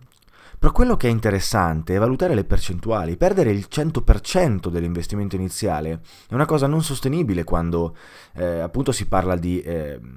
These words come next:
valori più alti. E questo è molto importante perché utilizzare una leva finanziaria ti espone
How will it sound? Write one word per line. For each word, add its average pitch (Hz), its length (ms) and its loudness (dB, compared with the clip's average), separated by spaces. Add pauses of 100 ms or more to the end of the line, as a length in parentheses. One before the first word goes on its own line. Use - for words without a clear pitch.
(140)
valori 117 640 4 (180)
più 95 200 0
alti. 62 540 -10 (720)
E 123 60 -12
questo 190 240 2
è 139 40 2
molto 135 200 2
importante 127 540 8
perché 117 380 0
utilizzare 147 440 -2
una 143 100 0
leva 117 140 0
finanziaria 113 640 -4
ti 135 120 -6
espone 95 760 6